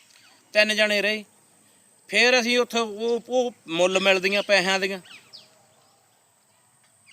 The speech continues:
ਪੈਸੇ ਦਿਓ ਤੇ ਲੈ ਲਓ, ਜੇ ਅਫਸਰ ਬਦਲ ਗਿਆ ਦੁਬਾਰਾ ਫਿਰ ਪੈਸੇ, ਫੋਨ ਚਲਾਉਣਾ ਉਹਦੇ ਪੈਸੇ, ਸਾਰਾ ਜੇਲ੍ਹ 'ਚ ਪੈਸੇ ਦਾ ਕੰਮ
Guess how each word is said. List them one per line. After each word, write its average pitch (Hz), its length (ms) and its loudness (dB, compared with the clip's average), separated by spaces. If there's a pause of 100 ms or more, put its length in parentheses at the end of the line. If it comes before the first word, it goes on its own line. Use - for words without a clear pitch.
(140)
ਪੈਸੇ 185 240 0
ਦਿਓ 196 200 -4
ਤੇ 208 140 -4
ਲੈ 170 160 2
ਲਓ, 202 140 0
ਜੇ 208 140 2
ਅਫਸਰ 208 300 2
ਬਦਲ 208 260 -2
ਗਿਆ 208 120 -4
ਦੁਬਾਰਾ 196 280 0
ਫਿਰ 180 200 -4
ਪੈਸੇ, 190 300 -2 (500)
ਫੋਨ 220 200 -2
ਚਲਾਉਣਾ 220 320 -2
ਉਹਦੇ 175 260 -2
ਪੈਸੇ, 190 360 -2 (1000)
ਸਾਰਾ 302 280 4
ਜੇਲ੍ਹ 277 220 4
'ਚ 285 60 -2
ਪੈਸੇ 233 340 0
ਦਾ 233 120 0
ਕੰਮ 180 340 -2